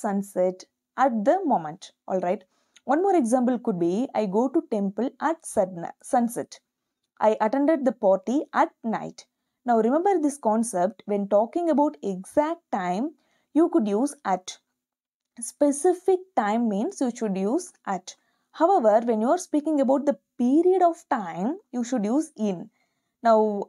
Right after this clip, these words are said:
sentence like, "I had my tea in the evening or in the morning." Here, we are referring to a longer period of time, right? Uh, think about evening.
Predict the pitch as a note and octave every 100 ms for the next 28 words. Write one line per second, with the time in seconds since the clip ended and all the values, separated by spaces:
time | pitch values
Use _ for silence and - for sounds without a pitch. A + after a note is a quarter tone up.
0 | - C#4 C4 D4 C#4+ A#3 G#3 G#3 - G#3
1 | A3 A#3+ C4+ C4+ C4 A#3+ - A#3+ C4+ B3
2 | C#4 E4+ E4 C4 G#3 F#3+ F3 F3+ F#3 F#3+
3 | F3+ F3+ - C4 D#4+ C#4 G3 F3 E3 F#3+
4 | _ _ _ _ - C4+ F#3+ A#3 - _
5 | _ _ - B3+ A#3 A3+ C4 F4 E4 C#4+
6 | - A3 A#3+ C4 E4 F4 F4+ C#4 A3 A3
7 | - - - _ _ - E3 G3+ - _
8 | _ _ _ _ - A3+ G#3+ G#3+ F#4 D#4+
9 | B3 C4+ - A3+ G#3 A#3